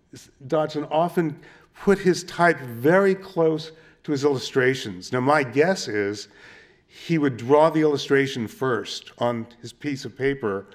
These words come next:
and then write around it, uh,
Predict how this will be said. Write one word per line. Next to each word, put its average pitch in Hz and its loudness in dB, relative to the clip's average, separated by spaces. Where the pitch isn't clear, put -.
and 120 -8
then 143 0
write 127 2
around 110 -2
it, 92 -14
uh, 107 0